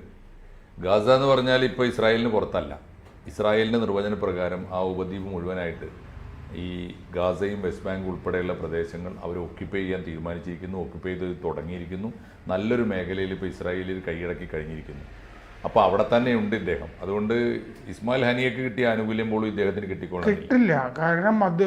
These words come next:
Speaker 2: ഖത്തറിലും അല്ല, ഖത്തറിലൊക്കെ സുരക്ഷിതനായിരുന്നല്ലോ, വേറെ രാജ്യമല്ലേ.
Speaker 1: അതെ.
Speaker 2: വേറെ രാജ്യം ആക്രമിക്കുമ്പോ വിഷയം വേറെ. ഗാസയിൽ എപ്പോ വേണമെങ്കിലും ആക്രമിക്കാം.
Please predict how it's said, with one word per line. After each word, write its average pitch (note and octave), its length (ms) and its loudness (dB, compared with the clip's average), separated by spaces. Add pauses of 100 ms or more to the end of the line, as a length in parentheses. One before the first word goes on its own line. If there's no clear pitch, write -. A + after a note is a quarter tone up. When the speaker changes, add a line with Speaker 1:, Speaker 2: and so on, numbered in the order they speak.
(120)
Speaker 2:
ഖത്തറിലും G#3 600 6
അല്ല, G#3 160 6 (480)
ഖത്തറിലൊക്കെ A3+ 640 4
സുരക്ഷിതനായിരുന്നല്ലോ, A3 1120 6
വേറെ G3+ 200 8 (120)
രാജ്യമല്ലേ. D#3+ 500 4 (180)
Speaker 1:
അതെ. D#2+ 140 0 (240)
Speaker 2:
വേറെ G3+ 220 4 (100)
രാജ്യം A3+ 360 6
ആക്രമിക്കുമ്പോ G#3+ 640 4 (140)
വിഷയം G#3+ 340 2 (360)
വേറെ. F3 280 8 (420)
ഗാസയിൽ F3 560 6
എപ്പോ C4 140 4 (100)
വേണമെങ്കിലും A3 480 4
ആക്രമിക്കാം. C#3 540 -6